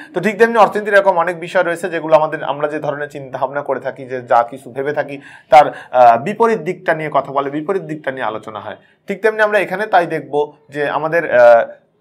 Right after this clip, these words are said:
এই যে বিভিন্ন ধারণা সময়ের কথা বলতেছি, আমাদের বিভিন্ন ধারণা দেখব যে কি হচ্ছে, পরিবর্তন হচ্ছে, এক একটা, আহ, এক এক রকম। আর এই ধারণাগুলো সম্পর্কে যদি আমরা স্প-, মানে এগুলো যদি, এগুলো সম্পর্কে যদি আমাদের স্পষ্ট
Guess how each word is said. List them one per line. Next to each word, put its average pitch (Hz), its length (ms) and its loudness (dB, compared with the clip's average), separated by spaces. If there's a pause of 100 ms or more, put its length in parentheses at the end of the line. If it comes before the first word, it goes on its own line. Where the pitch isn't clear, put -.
(160)
এই 180 100 2
যে 165 160 0
বিভিন্ন 175 300 -4
ধারণা 160 380 2
সময়ের 185 300 -4
কথা 165 200 2
বলতেছি, 135 420 -6
আমাদের 131 220 -4
বিভিন্ন 143 200 -10
ধারণা 127 340 0
দেখব 135 280 -8
যে 123 160 -8 (220)
কি 151 60 -6
হচ্ছে, 151 180 -6
পরিবর্তন 131 440 -4
হচ্ছে, 113 160 -2
এক 139 80 2
একটা, 143 380 4 (200)
আহ, 127 220 6
এক 139 100 -4
এক 127 100 -12
রকম। 113 200 -8 (220)
আর - 220 4
এই 208 140 0
ধারণাগুলো 190 480 2
সম্পর্কে 185 480 -4
যদি 160 180 -2
আমরা 156 180 2
স্প-, - 220 -6
মানে 131 140 -8
এগুলো 180 220 0
যদি, 208 280 -6
এগুলো 170 180 -4
সম্পর্কে 196 240 -2
যদি 202 100 -6
আমাদের 196 160 -10
স্পষ্ট 160 400 2